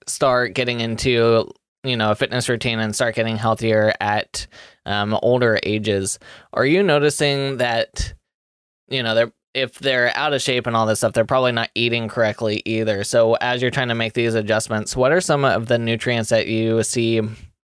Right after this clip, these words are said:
people need more of to get a good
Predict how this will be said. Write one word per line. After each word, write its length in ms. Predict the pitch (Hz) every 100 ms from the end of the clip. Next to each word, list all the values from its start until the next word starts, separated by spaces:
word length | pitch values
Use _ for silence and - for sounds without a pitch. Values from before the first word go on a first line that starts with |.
| -
people 300 | 139 123 120
need 220 | 113 113
more 380 | 107 107 117 117
of 240 | 110 101 -
to 100 | 107
get 240 | 110 104
a 100 | 104
good 420 | 104 120 110 110